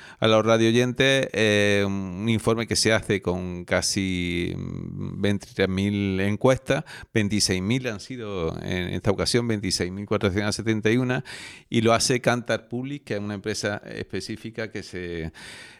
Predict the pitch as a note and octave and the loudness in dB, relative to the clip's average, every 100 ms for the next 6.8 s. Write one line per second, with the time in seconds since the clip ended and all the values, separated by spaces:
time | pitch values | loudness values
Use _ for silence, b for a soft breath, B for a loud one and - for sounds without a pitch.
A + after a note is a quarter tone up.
0 | - G#2+ F2+ F2+ F#2 F2+ G2+ G2+ G2+ G2 | -6 -2 0 0 0 2 2 2 2 0
1 | - G2 G2 G2+ F#2+ F#2+ F#2 E2 E2+ - | 0 0 0 0 2 2 2 2 0 0
2 | F#2+ F#2 E2+ E2 - A2 - A2 G2+ F#2+ | 2 2 2 -2 -2 -2 0 2 4 2
3 | F2 E2+ G2+ - G#2 A2 G2 G#2 F#2+ F#2+ | 2 0 -2 -2 -2 -2 0 -2 0 -2
4 | F#2 E2+ F2 G2 F#2+ E2+ E2 F#2+ F2+ F2+ | -2 -4 -4 -2 -2 -2 -2 0 0 2
5 | E2+ - D#2 D2+ F#2 - _ _ _ _ | -2 -2 -4 -4 -8 -14 _ _ _ _
6 | _ - - C3 B2+ A#2+ C3+ C3 | _ -14 -8 0 4 4 4 2